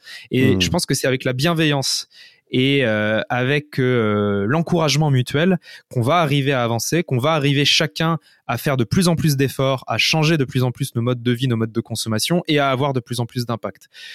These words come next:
Speaker 1: Si on est dans la course à l'échalote, à qui sera le plus écolo, le plus vert,
Speaker 2: Hmm.
Speaker 1: euh, euh, si on essaye toujours de, euh,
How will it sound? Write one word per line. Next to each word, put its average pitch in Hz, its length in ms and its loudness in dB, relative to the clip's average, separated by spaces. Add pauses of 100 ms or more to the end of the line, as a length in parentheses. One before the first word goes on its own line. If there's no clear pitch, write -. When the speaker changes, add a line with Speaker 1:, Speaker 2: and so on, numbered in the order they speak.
(100)
Speaker 1:
Si - 200 -4
on 160 160 4
est 175 120 2
dans 143 120 0
la 131 100 2
course - 400 -2
à 117 240 0
l'échalote, 139 600 2
à 104 80 -2
qui - 220 -2
sera 131 340 0
le 113 140 2
plus 123 180 0
écolo, 123 380 2
le 110 100 2
plus 113 180 -4
vert, 123 420 0 (160)
Speaker 2:
Hmm. 107 260 2
Speaker 1:
euh, 104 400 0 (580)
euh, 101 80 0
si - 220 -2
on 143 100 2
essaye 147 540 2
toujours 147 480 0
de, 120 80 0
euh, 117 320 2